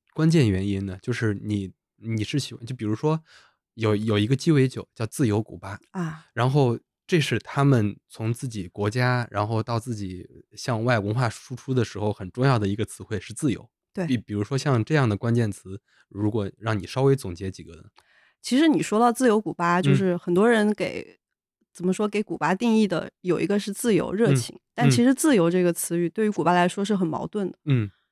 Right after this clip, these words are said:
Speaker 2: 他们其实并不自由，他们受了很多的制裁，
Speaker 1: 嗯。
Speaker 2: 一直以来。
Speaker 1: 嗯。
Speaker 2: 然后包括你想去买一些东西啊，其实你很多东西都买不到。
Speaker 1: 嗯。
Speaker 2: 所以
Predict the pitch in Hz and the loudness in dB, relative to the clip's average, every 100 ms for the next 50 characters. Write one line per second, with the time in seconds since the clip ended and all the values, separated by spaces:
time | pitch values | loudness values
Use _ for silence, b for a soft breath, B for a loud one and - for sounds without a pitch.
0 | - 277 285 - 208 214 247 185 - - | -2 4 4 2 -2 -2 -4 -6 -8 -20
1 | - - _ _ 135 120 208 - 233 190 | -20 -20 _ _ -2 2 2 4 2 4
2 | 165 165 190 190 247 - 151 - 175 120 | 2 2 0 -2 -4 -6 -8 -6 -2 2
3 | - 156 - - b b b 180 190 190 | 2 0 -6 -10 b b b -2 0 4
4 | 202 208 208 190 202 170 - 202 175 180 | 2 2 2 2 2 -2 -2 -2 -2 -4
5 | 202 196 233 247 196 170 - - - 180 | -4 0 2 0 0 -2 -4 -8 -10 -4
6 | 196 - - _ 190 185 196 262 269 254 | -4 -4 -10 _ 0 4 4 4 4 2
7 | - - - - 131 110 b b - - | -2 -6 -6 0 0 0 b b -6 2
8 | 294 240 | 4 4